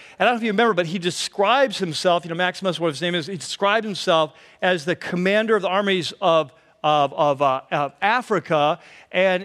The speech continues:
as, uh, the, the head of the legions of Felix, okay? And so a legion was, in the Roman army, the largest, uh, grouping of soldiers. So a legion would typically have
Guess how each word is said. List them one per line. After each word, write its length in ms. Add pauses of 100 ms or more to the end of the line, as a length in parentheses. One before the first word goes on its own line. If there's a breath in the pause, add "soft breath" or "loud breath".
as, 600
uh, 320
the, 180
the 160
head 400
of 180
the 100
legions 680
of 120
Felix, 800 (340)
okay? 320 (360 loud breath)
And 100
so 200
a 80
legion 840 (340 soft breath)
was, 400
in 140
the 100
Roman 480
army, 720 (260 loud breath)
the 280
largest, 1120
uh, 220
grouping 800
of 380
soldiers. 540
So 100
a 20
legion 360
would 100
typically 480
have 380